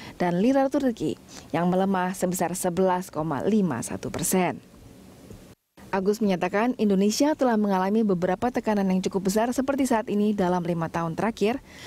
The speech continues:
sejak Bank Sentral Amerika melakukan program tapering off di tahun dua ribu tiga belas. Bank Indonesia optimistis Indonesia akan berhasil melewati tekanan saat ini dengan baik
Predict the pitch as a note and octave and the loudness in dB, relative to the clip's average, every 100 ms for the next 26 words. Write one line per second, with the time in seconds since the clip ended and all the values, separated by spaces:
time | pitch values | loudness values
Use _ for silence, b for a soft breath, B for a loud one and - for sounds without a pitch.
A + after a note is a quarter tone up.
0 | B - A#3 B3+ A#3 G3 G3 - - G3+ | B 0 2 2 0 0 -2 -4 -2 0
1 | F#3+ F#3+ E3+ - F#3 E3+ E3 - G#3+ F#4+ | 0 0 0 0 -2 0 -2 -2 -2 -4
2 | - A3 G3 G3 F#3+ F3+ A3 A#3+ A#3+ A#3 | -2 0 2 2 0 0 0 2 0 2
3 | D4+ D#4 G#3 G3+ F3 F3 - - - F3+ | 0 0 0 0 -2 -4 -8 -20 -6 -2
4 | F3 F3 F#3 F3 F3+ F#3+ F#3 E3+ D3 - | 0 0 -2 -2 0 0 0 0 -8 -4
5 | D#3+ F3 E3 C3+ - _ _ _ _ - | -2 0 0 -2 -8 _ _ _ _ -12
6 | - - - B B B - D3+ D#3+ E3+ | -12 -14 -20 B B B -4 -2 0 0
7 | F3+ A3+ G#3 F3+ D#3+ F3+ G#3+ C#4+ - G3 | 2 2 0 -2 -2 0 2 0 0 0
8 | F#3 F#3 F#3+ B3+ G#3+ G3 F#3 G3 D4 D4 | 2 2 2 0 0 0 0 0 2 2
9 | C#4+ C4+ B3+ C4 A#3 A3 G3+ G3+ G3+ F#3+ | 2 2 2 0 0 0 0 0 0 0
10 | G3 G3 F#3 F3+ F3 E3+ C#4+ | 0 2 2 0 0 0 -2